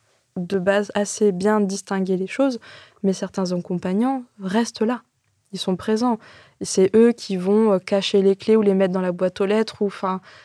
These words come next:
il y a tout un processus réflexif de comment on fait pour faire découvrir le corps après, et cetera, auquel je n'ai pas participé parce que je voulais pas rentrer là-dedans non plus. Je trouvais que c'était déjà suffisant comme ça. Il n'y avait pas besoin d'en <laughs> rajouter trop.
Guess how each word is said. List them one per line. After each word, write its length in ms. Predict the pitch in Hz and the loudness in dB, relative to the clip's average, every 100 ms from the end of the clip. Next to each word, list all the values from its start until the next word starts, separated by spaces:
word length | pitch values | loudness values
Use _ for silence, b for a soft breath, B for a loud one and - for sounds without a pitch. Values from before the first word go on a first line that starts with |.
| B _ _ | B _ _
il 60 | 185 | -2
y 40 | |
a 80 | 214 | 0
tout 340 | 214 - 262 247 - | 0 -2 0 0 -2
un 160 | 202 | -2
processus 1200 | 190 - - - 233 226 - 208 202 - 262 - - | -4 -10 -18 0 2 2 0 -4 -4 -2 -2 -2 0
réflexif 880 | 220 220 - 208 - 269 285 - | 2 2 2 0 0 0 0 -2
de 140 | 180 190 | -2 -2
comment 520 | - 269 262 254 220 | 2 2 4 4 2
on 40 | |
fait 220 | - 226 | 0 -2
pour 380 | 220 - 190 185 | -4 -4 -6 -6
faire 300 | - 190 180 | -6 -4 -4
découvrir 560 | 175 214 - 196 214 208 | -2 -2 -2 -2 -2 -2
le 100 | 185 | -4
corps 400 | - 220 208 190 | -4 -2 -2 -4
après, 400 | 180 - 233 240 | -10 -10 -10 -8
et 120 | 202 - | -8 -8
cetera, 440 | 180 180 196 233 b b - | -6 -4 -4 -6 b b -8
auquel 260 | 190 247 226 | 0 2 4
je 100 | 190 | 2
n'ai 100 | 185 | 0
pas 220 | - - | 0 0
participé 680 | 208 - 202 220 214 202 - | -2 -6 -8 -6 -2 -4 -4
parce 220 | 175 - | -12 -10
que 320 | - 185 175 | -6 -4 -4
je 140 | 175 180 | -6 -6
voulais 280 | 175 196 190 | 0 0 0
pas 300 | - 233 214 | 0 -2 -2
rentrer 500 | 190 202 208 - 202 | -4 -2 -2 -4 -4
là-dedans 380 | 185 175 208 | -4 -2 0
non 180 | 208 196 | 0 0
plus. 240 | 190 - b b b b b | -4 -10 b b b b b
Je 60 | - | -2
trouvais 140 | 220 | 0
que 60 | - | 0
c'était 180 | 190 | 0
déjà 200 | 180 190 | 0 -2
suffisant 500 | 190 - - 233 208 | -4 -8 0 2 2
comme 160 | 185 190 | 0 -4
ça. 240 | 175 165 170 | -2 -4 -4
Il 40 | |
n'y 40 | |
avait 160 | 180 190 | -2 -2
pas 220 | 190 220 | 0 0
besoin 320 | 202 202 214 | 0 0 2
d'en 80 | 208 | 2
<laughs> 0 | |
rajouter 600 | 185 196 196 202 - - | 2 2 2 0 -2 -12
trop. 300 | - - - | -14 -14 -14